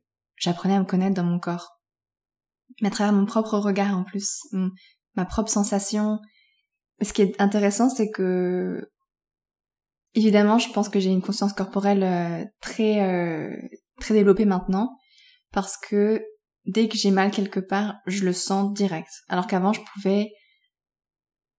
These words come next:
un peu faire l'autruche ou pas ressentir, parce que si tu poses pas l'in-, la sensation, l'in-, l'intention dessus, tu peux pas, euh, ressentir. J'ai l'impression qu'il, des moments, c'est après un cours de yoga, parfois après un cours de danse, que tu sens,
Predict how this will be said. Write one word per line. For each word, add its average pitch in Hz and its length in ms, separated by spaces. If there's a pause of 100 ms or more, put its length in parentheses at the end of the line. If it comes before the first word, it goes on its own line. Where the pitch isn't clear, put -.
(340)
un 180 100
peu 196 80
faire 170 120
l'autruche 175 400
ou 208 80
pas 226 140
ressentir, 220 460
parce 208 160
que 202 100
si 202 180
tu - 180
poses 202 160
pas 220 120
l'in-, 190 300
la 190 240
sensation, 190 540
l'in-, 185 200
l'intention 175 480
dessus, 226 480 (380)
tu - 140
peux 190 140
pas, 254 360
euh, 180 260 (720)
ressentir. 190 560 (180)
J'ai - 120
l'impression 202 280
qu'il, 202 260 (600)
des 190 120
moments, 226 220
c'est - 140
après 196 220
un 208 80
cours 208 220
de 190 80
yoga, 185 340
parfois 196 220
après 185 160
un 175 60
cours 180 180
de 170 120
danse, 214 240
que 190 100
tu - 160
sens, 202 200